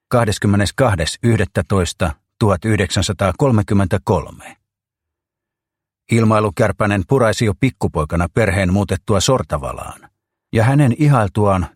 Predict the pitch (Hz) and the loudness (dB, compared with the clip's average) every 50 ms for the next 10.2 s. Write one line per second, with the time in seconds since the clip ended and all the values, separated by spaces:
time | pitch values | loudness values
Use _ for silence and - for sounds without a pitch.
0 | _ - 123 127 120 - 156 160 151 127 104 - - 107 - 101 - 113 107 95 | _ 0 0 0 2 2 2 2 2 2 0 0 -2 -2 -2 -2 -2 -2 -2 0
1 | - 143 117 - - 92 78 - 82 80 78 - 95 95 104 104 92 98 95 92 | 0 0 0 0 -4 -6 -4 -2 -4 -4 -2 -2 0 0 0 2 2 0 0 0
2 | 90 87 80 - _ _ _ _ _ _ _ - 147 151 147 123 - 120 107 107 | 0 -2 -2 -6 _ _ _ _ _ _ _ 0 2 2 2 2 2 0 0 0
3 | - 139 143 143 139 113 107 98 - 117 104 110 135 143 135 98 95 95 85 78 | 0 0 0 2 2 0 0 0 2 2 2 4 4 2 2 2 0 0 -2 -2
4 | - 95 90 90 90 80 82 82 87 82 78 - 123 117 101 95 87 80 78 - | 0 0 2 2 2 0 -2 -2 -2 -2 -2 0 0 2 2 2 0 -2 -4 -4
5 | - 87 82 76 71 - _ _ _ _ _ _ _ _ _ - - 123 127 - | -2 -2 -2 -2 -4 -8 _ _ _ _ _ _ _ _ _ -2 0 0 2 2
6 | 156 151 - - 123 - - 147 143 123 92 87 98 95 95 92 87 - - 104 | 0 0 0 0 -2 0 0 0 2 2 0 0 0 0 0 0 0 0 -4 -4
7 | 95 - 123 117 101 - - 117 110 - 131 123 101 107 101 92 85 - _ _ | -2 0 0 0 0 0 -2 -4 -2 0 0 0 0 0 0 -2 -4 -6 _ _
8 | - - 147 123 104 90 85 80 73 71 73 76 - - 101 104 90 - - 104 | 0 2 2 4 2 2 0 -2 -6 -6 -8 -10 -10 -6 -2 -2 -2 0 -2 -2
9 | 92 95 90 - 143 135 104 95 95 85 - - 101 85 - - - - - - | 0 0 0 0 0 0 2 0 0 -2 0 -2 -2 -2 -4 -10 -12 -12 -12 -12
10 | - - _ | -14 -18 _